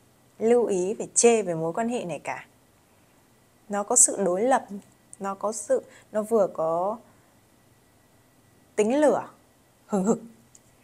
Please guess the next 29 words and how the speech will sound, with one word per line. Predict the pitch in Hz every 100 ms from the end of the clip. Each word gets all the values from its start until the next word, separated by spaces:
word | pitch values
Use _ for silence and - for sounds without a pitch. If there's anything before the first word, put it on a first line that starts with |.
| _ _ _ _ _ -
tình | 180 180
yêu, | 214 196 190 _ _ _ 226
nhưng | 220 214
nó | 196
lại | 226
vừa | 170 175 165 151
có |
sự | 170 - -
ổn | 165 139
định, | 143 - _ _ _ _ _ -
vững | - 226
chắc. | - 240 - _ _ _ _ -
Và | 196
thậm | 208 254 -
chí | - 208
nhá, | 254 339 - - - - _ -
cái | 262
lửa | 311 202
hừng | 196 190
hực | 185
này | 185 175
sẽ | 190
được | 220 220
duy | 226 226
trì | - 165
trong | 190
thời | 190 165
gian | 185 185
dài. | 175